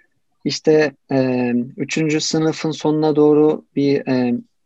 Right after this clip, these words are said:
Carnegie Mellon Üniversitesi'nde bir yaz stajı yapma imkanı oldu. Tamamen kendi imkanlarımızla, e, kendi paramı vererek yani falan.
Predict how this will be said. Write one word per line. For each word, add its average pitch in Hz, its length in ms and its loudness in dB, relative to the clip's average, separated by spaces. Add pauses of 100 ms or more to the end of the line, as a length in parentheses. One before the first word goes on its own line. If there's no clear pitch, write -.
(120)
Carnegie 139 320 2
Mellon 139 280 2
Üniversitesi'nde 135 600 -2
bir 127 80 -4
yaz 131 200 2
stajı 127 360 0
yapma 123 260 -2
imkanı 117 460 -2
oldu. 123 300 -12 (180)
Tamamen 113 380 -6
kendi 110 300 -6
imkanlarımızla, 104 840 -12 (580)
e, - 40 -18 (380)
kendi 98 240 -8 (220)
paramı 95 340 -4
vererek 92 440 -8
yani - 280 -16
falan. 135 280 -14